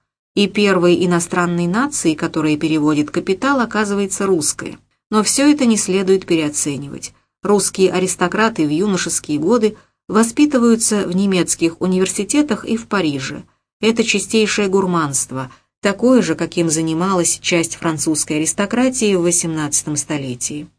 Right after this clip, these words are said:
Маркс недооценил, однако, исторических последствий этого гурманства, опасного в руках нравственных недорослей. Мы можем сказать, что худо ли бедно мы еще знаем нашу литературу –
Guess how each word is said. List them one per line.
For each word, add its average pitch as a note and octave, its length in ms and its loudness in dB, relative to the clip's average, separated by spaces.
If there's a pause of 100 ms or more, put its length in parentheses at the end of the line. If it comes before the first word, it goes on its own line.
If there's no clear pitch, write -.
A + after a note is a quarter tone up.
(580)
Маркс F#3+ 560 0
недооценил, F#3 760 0
однако, E3 460 -2
исторических E3 680 -4
последствий D#3+ 720 -2
этого D3+ 340 -4
гурманства, D3+ 800 -2 (300)
опасного F#3 800 0
в D3+ 140 -4
руках E3 560 0
нравственных D3+ 680 -4
недорослей. C#3 680 -4 (1080)
Мы A#3+ 80 6
можем D4 340 8
сказать, A#3+ 520 4
что - 260 2
худо G#3 300 2
ли F3+ 100 4
бедно G#3 560 2
мы F3+ 160 2
еще F3+ 280 0
знаем E3 440 0
нашу D3+ 300 -2
литературу – D#3 680 0